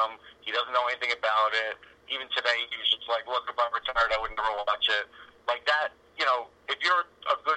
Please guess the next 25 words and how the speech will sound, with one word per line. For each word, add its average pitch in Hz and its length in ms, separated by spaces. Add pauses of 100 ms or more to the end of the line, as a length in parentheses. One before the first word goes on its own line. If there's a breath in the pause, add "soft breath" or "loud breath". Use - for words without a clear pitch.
hockey 139 320
fan, 135 240
you 147 80
don't 143 160
wanna 120 160
call - 320
that - 160
guy, 87 160 (160)
right? 123 80 (140)
So 131 100
I - 20
don't, 156 220 (320 loud breath)
I 135 80
don't 165 160
think 170 160
you - 80
could 139 140
always 135 180 (240)
gauge 127 320 (160)
the 123 160
interest - 400 (240)
that 123 240
way 104 340 (460)
via - 240
sports 117 240